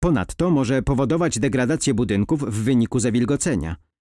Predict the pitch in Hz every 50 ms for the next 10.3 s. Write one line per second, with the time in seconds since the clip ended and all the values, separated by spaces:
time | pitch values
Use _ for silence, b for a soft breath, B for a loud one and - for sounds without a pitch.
0 | _ _ _ _ - 123 139 131 131 127 - - 143 120 110 131 131 131 127 -
1 | 180 185 175 165 - 139 135 135 127 - - 120 123 104 110 131 135 - 143 135
2 | 123 - 127 107 143 160 165 139 123 113 - - 123 123 156 156 151 135 123 123
3 | 117 107 120 113 113 107 - 170 170 - - 156 143 135 - 113 104 151 190 196
4 | 190 - 151 135 - - 117 104 90 98 107 107 - - - 104 107 107 104 98
5 | 117 139 - 160 131 - - 78 80 85 85 - _ _ _ _ _ _ _ _
6 | _ _ _ _ _ _ _ _ _ - 98 113 120 123 131 151 208 214 - -
7 | 170 160 - - 147 - - 196 170 165 135 123 117 110 104 - 143 123 - 131
8 | 107 98 127 131 160 175 175 160 120 123 131 110 123 110 - - - 123 - 131
9 | 120 117 135 131 - - - 123 117 127 127 127 131 127 101 123 - 117 113 -
10 | - 101 90 90 127 170